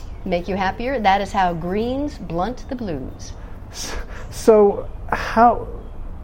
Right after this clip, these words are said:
Speaker 2: like, I'm thinking, um, now I'm thinking from the perspective of the, the plant, <laughs> right? So, so that want, you know, wants to be evolutionarily happy,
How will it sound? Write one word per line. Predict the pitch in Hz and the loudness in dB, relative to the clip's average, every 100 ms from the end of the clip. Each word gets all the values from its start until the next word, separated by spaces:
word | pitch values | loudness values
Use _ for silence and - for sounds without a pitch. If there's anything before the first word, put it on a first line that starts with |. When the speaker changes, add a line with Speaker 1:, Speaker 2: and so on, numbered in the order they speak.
| - | 0
Speaker 2:
like, | - 170 - - - | 6 6 6 -6 -2
I'm | 165 160 | 0 6
thinking, | 208 196 180 | 6 6 6
um, | 165 175 | 6 8
now | 185 220 | 8 8
I'm | |
thinking | 175 190 - 165 | 6 2 4 2
from | - 156 | 6 6
the | 147 | 6
perspective | - - - 151 - 156 147 135 | 2 2 4 4 8 8 8 8
of | 135 120 113 | 4 4 4
the, | 123 110 - - - - - - - - - | 4 4 -6 -10 -10 -10 -10 -10 -10 -10 0
the | 143 | 0
plant, | - - 131 104 - - - - | 2 4 4 2 -6 -12 -12 -10
<laughs> | - - - - - - | -8 -8 -8 -12 -6 6
right? | 127 135 - | 8 8 8
So, | 156 135 | 8 8
so | 139 151 | 6 6
that | 139 | 6
want, | 135 156 160 | 6 6 6
you | |
know, | 135 123 | 6 6
wants | 131 92 139 143 - | 4 2 2 2 0
to | |
be | 131 139 | 6 8
evolutionarily | 135 135 139 135 156 135 135 139 | 10 10 8 6 4 4 6 6
happy, | 123 110 107 107 120 | 6 6 4 2 0